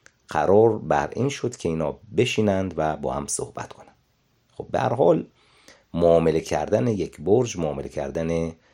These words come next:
یک کالای بسیار ساده و پیش پا افتاده نیست، وقتگیر هست. اونها با وجود اینکه از ساعت‌های اولیهٔ صبح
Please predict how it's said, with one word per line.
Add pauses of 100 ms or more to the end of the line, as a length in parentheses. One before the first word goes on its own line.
(320)
یک (560)
کالای
بسیار
ساده
و
پیش
پا
افتاده
نیست، (320)
وقتگیر
هست. (580)
اونها
با
وجود
اینکه
از
ساعت‌های
اولیهٔ
صبح